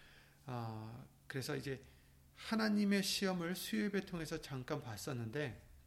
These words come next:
근데 야고보서 말씀을 통해서 분명히 말씀해 주시기를 하나님은 아무도 시험, 친히 시험하지 않으신다라고 하셨죠. 아, "사람이 시험 받을 때 내가 하나님께 시험을 받는다 하지 말지니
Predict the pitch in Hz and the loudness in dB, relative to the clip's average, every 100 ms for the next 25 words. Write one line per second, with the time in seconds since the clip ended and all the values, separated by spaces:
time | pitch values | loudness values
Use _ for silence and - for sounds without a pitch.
0 | - - - - - - - - 143 147 | -20 -20 -20 -20 -20 -20 -18 -4 0 4
1 | 202 233 - - - - 147 156 180 175 | 4 4 -4 -18 -20 -4 2 2 2 0
2 | 175 151 - 151 - 143 131 180 226 - | 0 0 -2 -6 -6 -6 -4 -4 -4 -8
3 | - 185 214 240 240 202 165 - 165 147 | -6 2 4 6 6 4 0 -2 -4 -2
4 | 131 - 139 196 233 - - - - 185 | -4 -4 -2 0 -2 -10 -20 -20 -10 -4
5 | 165 151 143 190 131 127 151 185 214 202 | -2 -2 -2 -2 -2 -4 -2 0 0 0
6 | - 220 208 196 - - - - - - | 0 2 2 0 -6 -20 -20 -12 -4 0
7 | 226 226 - 226 208 190 - 127 143 185 | 2 2 2 4 4 4 2 -2 0 2
8 | 220 202 180 156 147 135 135 - 123 110 | 4 6 4 4 0 -4 -6 -6 -6 -8
9 | - - - - - - - - - - | -10 -20 -20 -20 -20 -20 -20 -20 -20 -20
10 | - - 120 113 - 185 190 190 - 208 | -18 -10 -6 -6 2 4 6 4 4 4
11 | 196 185 170 156 151 127 123 120 185 190 | 6 6 4 2 0 0 -2 -4 -2 0
12 | 185 175 - 170 170 - 208 196 190 190 | 0 -2 -4 -4 -4 -2 2 4 2 0
13 | 131 139 135 135 127 156 127 104 170 - | -4 -2 -2 -4 -4 -4 -4 -2 -2 2
14 | 233 175 117 | 4 4 2